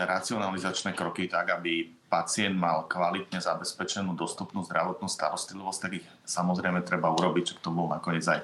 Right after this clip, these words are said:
a, cieľ tej reformy, ktorú sme robili, s tým, že tam samozrejme by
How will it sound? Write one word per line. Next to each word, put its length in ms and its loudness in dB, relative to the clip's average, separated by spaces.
a, 160 2
cieľ 320 4
tej 160 4
reformy, 400 4
ktorú 240 0
sme 160 2
robili, 560 4
s 160 -2
tým, 160 4
že 240 0
tam 240 4
samozrejme 480 4
by 100 2